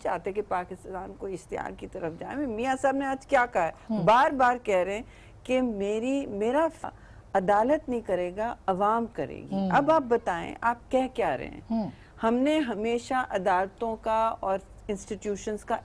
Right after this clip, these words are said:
Speaker 1: एहतराम किया है।
Speaker 2: दुरुस्त।
Speaker 1: At the party's expense।
Speaker 2: हम्म।
Speaker 1: लोगों, अब, अब मैं सारी फिर history दोहराना नहीं चाहती, जदाई साहब की, बीवी सबकी,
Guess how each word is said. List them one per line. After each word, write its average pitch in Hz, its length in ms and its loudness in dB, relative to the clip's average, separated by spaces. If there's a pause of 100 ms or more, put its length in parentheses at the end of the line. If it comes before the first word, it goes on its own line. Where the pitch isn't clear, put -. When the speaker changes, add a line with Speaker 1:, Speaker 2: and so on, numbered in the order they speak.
Speaker 1:
एहतराम 190 480 0
किया 180 300 -6
है। - 80 -6
Speaker 2:
दुरुस्त। 214 380 0 (520)
Speaker 1:
At 294 180 6
the - 220 -2 (120)
party's 202 400 0
expense। 196 720 -4
Speaker 2:
हम्म। 226 500 -6
Speaker 1:
लोगों, 220 280 2
अब, 196 280 -2
अब 180 220 2
मैं 185 200 0
सारी 214 340 4
फिर 220 240 0
history 214 320 -2
दोहराना 185 420 0
नहीं 247 140 -2
चाहती, 208 380 0
जदाई 185 320 0
साहब 190 220 -2
की, 185 220 -10
बीवी 180 320 -8
सबकी, - 420 -8